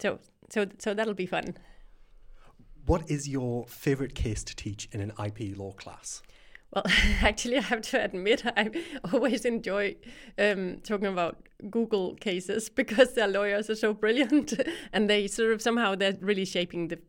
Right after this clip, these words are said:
Speaker 1: the world we live in. So actually going through their, I mean, <laughs> what, what they do to shaping our, the, I mean, framing our sort of ways of thinking,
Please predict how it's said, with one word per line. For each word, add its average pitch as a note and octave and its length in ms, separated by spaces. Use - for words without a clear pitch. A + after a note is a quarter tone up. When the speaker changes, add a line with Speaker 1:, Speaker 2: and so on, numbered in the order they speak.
Speaker 1:
the F#3+ 160
world E3 260
we F3 120
live E3+ 200
in. E3 240
So F3+ 320
actually G#3+ 300
going G3+ 520
through G#3 280
their, F3 400
I G#3 60
mean, F#3+ 320
<laughs> G3 80
what, G#3+ 260
what F#3 280
they F#3 140
do G3+ 300
to F#3 320
shaping F#3+ 440
our, D#3+ 360
the, F#3+ 160
I F3+ 60
mean, D#3+ 220
framing G3 540
our E3+ 360
sort E3+ 240
of E3 100
ways F#3 300
of F3 100
thinking, G3+ 420